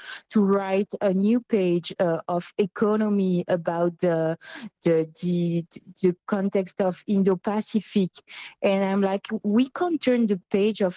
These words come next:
a story that, though, that is not finished because we are sick, and today we, we don't know for how long. There's so many children that,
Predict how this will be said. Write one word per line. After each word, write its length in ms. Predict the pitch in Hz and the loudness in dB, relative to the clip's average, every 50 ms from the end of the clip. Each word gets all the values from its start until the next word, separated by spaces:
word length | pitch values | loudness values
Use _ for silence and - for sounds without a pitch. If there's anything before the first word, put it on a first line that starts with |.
| - - | -4 -2
a 280 | 202 185 175 165 165 | 0 2 2 0 0
story 640 | 190 - - _ - 202 196 196 196 196 196 196 196 180 170 | -2 -8 -14 _ -2 0 0 2 2 4 4 2 0 0 0
that, 160 | 180 170 165 - _ _ _ _ _ _ _ | -2 -2 -2 -6 _ _ _ _ _ _ _
though, 260 | - 202 190 196 202 196 - - | 0 0 0 0 -2 -4 -6 -4
that 220 | 180 185 175 180 - - - | -2 -2 0 -2 -2 -4 -4
is 140 | 190 185 170 | -2 0 2
not 240 | 180 190 180 185 - | 2 2 2 0 -2
finished 800 | - - - - 254 269 311 320 247 190 175 160 - - - - | -6 -12 -4 0 0 0 2 2 2 2 0 -2 -4 -10 -16 -4
because 520 | - 196 180 - - 196 180 175 160 - _ _ - - - - - - _ | -2 -2 -2 0 0 0 0 0 -2 -6 _ _ -20 -20 -20 -20 -20 -14 _
we 280 | - 196 220 220 220 - | 0 2 2 2 2 0
are 220 | - 190 180 180 185 | -2 -2 0 0 0
sick, 480 | - - - - - - 285 311 302 - - 233 - | -2 -6 -14 -20 -6 -2 -2 -2 -2 -4 -8 -4 -2
and 260 | 208 202 208 190 - | -2 0 -2 -4 -4
today 420 | - - 208 180 170 202 247 285 | -4 -4 -2 0 2 2 0 2
we, 140 | 277 233 233 - | 0 -4 -4 -4
we 160 | 196 185 208 | 0 0 0
don't 400 | 185 170 202 220 233 226 220 220 | 0 0 0 0 2 2 4 4
know 320 | 220 226 247 262 262 247 214 | 4 4 4 2 2 2 0
for 280 | - - - 208 202 | 0 0 0 0 0
how 280 | 185 185 196 190 190 190 | 0 0 -2 0 2 2
long. 500 | 196 226 277 339 349 269 208 175 160 170 - _ - - _ _ _ | 2 2 0 0 0 0 0 0 -2 -4 -10 _ -20 -20 _ _ _
There's 280 | - 208 202 196 190 180 | 0 2 2 2 0 -4
so 380 | - - - - 277 262 269 | -10 -10 -2 0 2 2 4
many 600 | 254 247 240 240 233 226 233 247 254 254 247 226 196 - | 4 4 4 4 4 4 4 4 4 4 2 2 0 -4
children 600 | - - - 254 247 247 214 214 220 208 208 202 | -8 -2 0 0 0 0 0 0 0 0 2 0
that, 220 | 180 190 180 175 | 0 -2 -2 -4